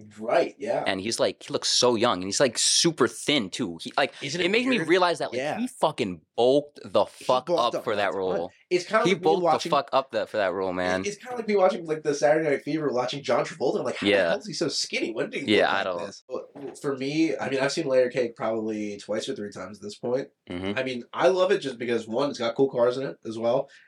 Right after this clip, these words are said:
Speaker 1: Uh, but it's less, it's a lot less focus on that than Ronin. It's, I think this one has a very good plot. I think everybody in it is,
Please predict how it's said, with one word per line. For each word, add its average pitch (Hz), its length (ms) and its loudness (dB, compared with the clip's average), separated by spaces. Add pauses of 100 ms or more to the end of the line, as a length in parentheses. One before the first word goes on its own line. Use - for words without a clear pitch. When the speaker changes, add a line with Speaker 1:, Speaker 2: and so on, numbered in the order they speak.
(200)
Speaker 1:
Uh, 113 460 0 (300)
but 135 140 6
it's 135 180 4
less, 135 320 0
it's - 140 -6
a - 60 -2
lot 135 180 2
less 123 140 0
focus 104 340 -4
on 117 100 -4
that 127 160 -4
than 127 380 -6
Ronin. 143 500 -2
It's, 113 240 -8 (480)
I 131 120 -2
think 175 160 -4
this 139 120 -6
one 139 80 -2
has 107 120 -8
a 98 60 -10
very 101 220 -6
good 143 160 -8
plot. 107 420 -8 (320)
I 120 120 0
think 120 240 -2
everybody 170 400 4
in 135 260 0
it 104 240 -8
is, 107 540 -4